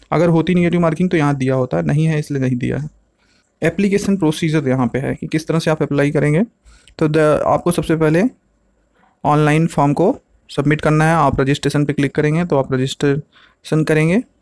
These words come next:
इसी साइट पे जाना है आपको डब्ल्यू डब्ल्यू डॉट ए यू डॉट मैं पहले ही बता दिया, आप इसी पे जाके रजिस्ट्रेशन करें और या फिर यहाँ से भी आप डायरेक्ट जा सकते हैं। फिर आपको डिटेल्स सब निकाल लेनी है और जैसे, अ, फॉर्म भरते हैं उसी तरह से भरना है, कोई बहुत ज़्यादा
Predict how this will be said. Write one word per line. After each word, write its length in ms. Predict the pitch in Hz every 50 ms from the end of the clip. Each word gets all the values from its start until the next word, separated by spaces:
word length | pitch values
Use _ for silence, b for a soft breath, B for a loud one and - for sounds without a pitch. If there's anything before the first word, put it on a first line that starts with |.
| _ _ _ _ _ _ _ _ _ _ _ _ _ _ _ _ _ _ _ _ _ _ _ -
इसी 320 | 165 - - 170 160 - -
साइट 320 | 131 - 147 131 131 131 -
पे 80 | 135
जाना 200 | 131 131 131 135
है 120 | 135 131 127
आपको 200 | 131 - - 139
डब्ल्यू 260 | 139 143 151 151 156
डब्ल्यू 220 | 151 143 147 143
डॉट 220 | 143 143 151 170 -
ए 120 | - 139
यू 100 | 139 143
डॉट 280 | 139 143 139 - - 143
मैं 200 | 139 143 151 151
पहले 220 | - 160 156 165
ही 40 | 170
बता 200 | 165 165 165 156
दिया, 200 | 156 160 170 175
आप 120 | 170 - 160
इसी 160 | 147 - 151
पे 100 | - 139
जाके 260 | 143 139 139 - 165
रजिस्ट्रेशन 480 | 170 151 139 139 - 143 139 - 190 143
करें 220 | 147 139 170 240 - _ b b b b b b b b b _ _ _ -
और 300 | 147 151 147 151 151 147
या 220 | 143 143 156 156
फिर 160 | 151 - 165
यहाँ 180 | 160 151 151 151
से 140 | - 151 151
भी 80 | 156
आप 140 | 143 139 131
डायरेक्ट 280 | 127 127 127 135 131 135
जा 120 | 131 131
सकते 280 | - - - _ - 147
हैं। 120 | 156 147 - _ _ _ _ _ _ _ _ _ _ _ _ B B B B B B _ -
फिर 140 | - 151 147
आपको 200 | 147 139 - 156
डिटेल्स 380 | 143 139 131 151 147 147 147 -
सब 180 | 147 135 131 131
निकाल 380 | 131 131 127 - 131 135 139
लेनी 220 | 139 143 143 143 147
है 180 | 160 185 226 - _ _ _ -
और 260 | - 139 131 131 135
जैसे, 260 | 139 147 147 147 156 151
अ, 680 | 143 139 143 143 135 127 - - _ _ - - -
फॉर्म 160 | - 139 139
भरते 240 | 139 139 139 - 170
हैं 60 | 180
उसी 140 | 170 156 156
तरह 120 | - 151 156
से 100 | 160 151
भरना 240 | 151 147 147 160
है, 60 | 180 180
कोई 160 | - 156 151
बहुत 200 | 143 139 143 139
ज़्यादा 280 | 135 131 139 147 151